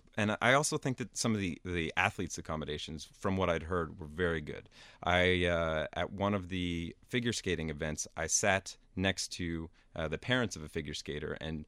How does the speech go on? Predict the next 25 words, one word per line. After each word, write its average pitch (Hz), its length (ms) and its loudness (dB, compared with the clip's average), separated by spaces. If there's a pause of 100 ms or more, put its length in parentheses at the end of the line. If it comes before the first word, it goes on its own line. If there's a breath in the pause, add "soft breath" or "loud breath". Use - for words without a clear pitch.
(220 soft breath)
they 98 100 2
were 90 80 2
saying 85 260 0
that 76 140 -4
her 95 140 -2
daughter 90 400 4
had, 80 280 -2
was, 80 280 -4
like, 73 300 -8
having 80 240 -6
the 76 60 -6
time 104 240 -2
of 98 80 -4
her 95 120 -2
life, 80 380 -2 (280 soft breath)
and 87 280 0
usually 104 340 0
when 95 200 0
she's - 180 -6
traveling, 90 540 0
like, 80 200 -6
the 85 80 -8
food 98 380 -2
is 87 500 -2
sometimes 95 680 -2